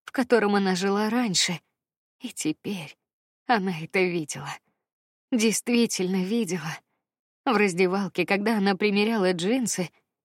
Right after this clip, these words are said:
ей даже в голову не пришло сделать селфи перед зеркалом. Она просто хотела в тот момент находиться там, с этим мужчиной, поскольку то, что он заставлял её чувствовать,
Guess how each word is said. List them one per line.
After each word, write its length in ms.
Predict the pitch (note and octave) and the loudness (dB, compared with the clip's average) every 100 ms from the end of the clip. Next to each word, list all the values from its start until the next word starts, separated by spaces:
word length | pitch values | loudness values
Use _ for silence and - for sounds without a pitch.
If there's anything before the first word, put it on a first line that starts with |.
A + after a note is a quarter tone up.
| - | 2
ей 220 | C#4+ B3+ | 4 6
даже 320 | A3+ A#3 A#3+ | 4 6 4
в 60 | A3 | 2
голову 360 | A3+ C#4 E3+ | 0 0 2
не 140 | F#3+ F#3 | 2 2
пришло 460 | G#3 - - B3+ | 2 0 0 0
сделать 420 | F#3 A3 A3+ G3 | 2 2 2 2
селфи 460 | - - A3+ F#3+ G#3 | -2 -4 -4 -2 -2
перед 320 | F#3 A3 A#3 | 2 2 2
зеркалом. 600 | A#3 B3+ F3 E3+ E3 D#3+ - _ _ _ - | 2 -2 -2 -6 -6 -8 -12 _ _ _ -4
Она 200 | A#3 F3+ | -2 -2
просто 360 | - - - - | -6 -10 -8 -8
хотела 580 | - F#3+ - A#3 G#3+ E3 | -4 -4 -2 -4 -4 -4
в 80 | |
тот 200 | - G#3+ | -2 -2
момент 500 | G#3+ G3 F#3 G#3 A3 - | 0 0 0 0 -2 -2
находиться 680 | G3 - A3 A#3+ - - B3+ | -4 0 0 0 0 0 0
там, 340 | - C#4+ F3 | 0 0 0
с 100 | F#3 | 0
этим 220 | - - B3 | -2 0 0
мужчиной, 640 | B3+ C#4+ - D4 F#3 E3 _ _ _ _ _ _ | 0 0 0 0 0 -4 _ _ _ _ _ _
поскольку 540 | - - - E3+ D3+ - | -10 -8 -8 -8 -10 -10
то, 200 | - A3 | -8 -6
что 200 | F#3 - | -6 -2
он 160 | F#3+ F#3+ | 0 0
заставлял 680 | F#3 F#3 - G3 G#3 A3 F3+ | -2 -4 -2 0 0 -4 -2
её 240 | F3+ F3+ | 0 0
чувствовать, 680 | F3 - C4 - F3+ F3+ - | 0 -4 -6 -4 -4 -4 -8